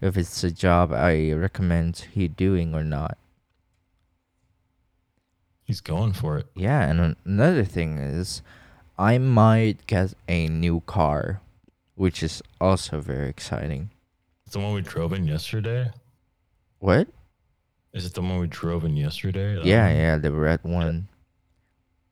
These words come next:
Speaker 2: Not bad, not bad.
Speaker 1: Yeah, it's a, it's a nice car. Uh, it's probably way too expensive as my first car,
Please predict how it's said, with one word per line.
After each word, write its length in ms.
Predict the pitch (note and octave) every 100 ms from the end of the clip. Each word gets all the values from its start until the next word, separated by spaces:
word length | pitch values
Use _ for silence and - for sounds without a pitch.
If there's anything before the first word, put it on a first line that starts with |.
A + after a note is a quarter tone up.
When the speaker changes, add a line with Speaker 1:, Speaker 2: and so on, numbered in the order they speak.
| _ _ _ _ _ _ _ _ _ _ _ _ _ _ _ -
Speaker 2:
Not 260 | A2+ C3 -
bad, 340 | C#3+ E3+ G2+
not 260 | G2+ B2+ C3+
bad. 440 | D3+ G3 - F2 F#2+
Speaker 1:
Yeah, 180 | D3
it's 180 | A2 -
a, 200 | E2+ F2 F2
it's 240 | F#2 - F#2
a 280 | E2+ E2 E2+
nice 380 | E2+ F#2+ G2
car. 540 | - G#2 F#2+ G2+ G#2 G#2+ - - - - -
Uh, 480 | F#2 F2 F2 F2 -
it's 160 | G#2 -
probably 420 | - A#2+ A#2+ A2
way 300 | F#2+ F2+ F2+
too 180 | F2+ F#2+
expensive 1080 | F2+ - - D#2 E2 E2 - E2+ E2+ - - -
as 200 | F2+ D#2+
my 420 | D#2 D2 C#2 C#2 -
first 560 | - - F2 F#2+ -
car, 400 | - A2+ A2+ B2+